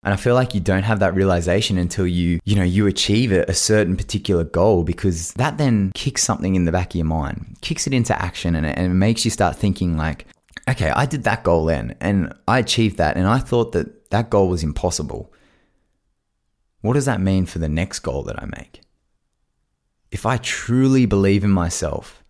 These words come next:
and don't just make a goal and be like, "I wanna make a million bucks," <laughs> because y-, you don't have a why. You just have a, "I'm gonna make a million dollars."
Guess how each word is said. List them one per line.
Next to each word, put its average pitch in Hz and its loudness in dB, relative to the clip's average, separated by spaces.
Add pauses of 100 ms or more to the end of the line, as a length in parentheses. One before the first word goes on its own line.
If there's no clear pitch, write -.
(600)
and 107 2
don't 135 2
just 131 -4
make 107 2
a 92 -6
goal 82 2
and 80 -2
be 85 0
like, 80 -2
"I - 0
wanna 95 2
make 85 0
a - -4
million 78 -4
bucks," - -10 (360)
<laughs> - -14
because - 0 (380)
y-, - -4 (100)
you 107 2
don't 123 4
have 107 2
a 87 2
why. 78 2 (280)
You 117 4
just 117 2
have 98 2
a, 82 2 (180)
"I'm 110 4
gonna 104 4
make 87 2
a 92 0
million 80 0
dollars." - -8